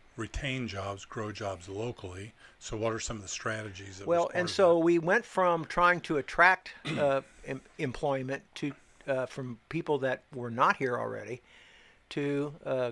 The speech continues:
Speaker 2: helping them grow jobs for the companies that were here already.
Speaker 1: Hmm.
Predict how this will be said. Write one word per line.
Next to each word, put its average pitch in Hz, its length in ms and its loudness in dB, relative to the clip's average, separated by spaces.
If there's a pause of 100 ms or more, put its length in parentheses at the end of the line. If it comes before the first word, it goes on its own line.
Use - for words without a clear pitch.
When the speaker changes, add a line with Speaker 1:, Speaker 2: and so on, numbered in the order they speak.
(140)
Speaker 2:
helping 151 380 0
them 127 260 -4
grow 131 340 4
jobs 117 480 -2
for - 240 -8
the 117 60 -10
companies 120 420 -8
that - 140 -10
were 123 160 -8
here 170 320 -2
already. - 520 -12
Speaker 1:
Hmm. 123 60 -16